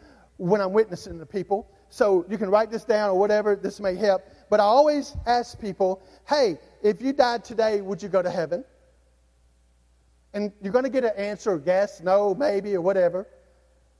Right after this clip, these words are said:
And there's a second part of that question that you have to ask. And it's simply why. Why? So if you died today, would you go to heaven? Yes. Why? Well, because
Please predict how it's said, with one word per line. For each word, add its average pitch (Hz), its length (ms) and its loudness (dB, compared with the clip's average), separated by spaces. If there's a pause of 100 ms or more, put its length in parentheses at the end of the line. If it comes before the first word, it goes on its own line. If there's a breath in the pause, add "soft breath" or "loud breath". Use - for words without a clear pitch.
(560)
And 214 100 -4
there's 226 160 -2
a 220 180 -8
second 311 400 -2
part 233 160 2
of 214 60 -4
that 202 140 0
question 202 360 0
that 170 100 -16
you 185 100 -10
have 196 180 -2
to 180 160 -10
ask. 156 360 -6 (680)
And 196 100 -4
it's 214 120 -6
simply 285 380 -8
why. 165 300 -4 (1080)
Why? 147 240 -8 (1700)
So 190 220 0
if 180 120 -4
you 202 60 -8
died 196 200 2
today, 202 220 0
would 196 160 -4
you 196 60 -6
go 196 140 0
to 190 100 -2
heaven? 208 380 -6
Yes. 165 380 -4 (160)
Why? 226 240 -6 (2000)
Well, 175 420 -2
because 165 600 -4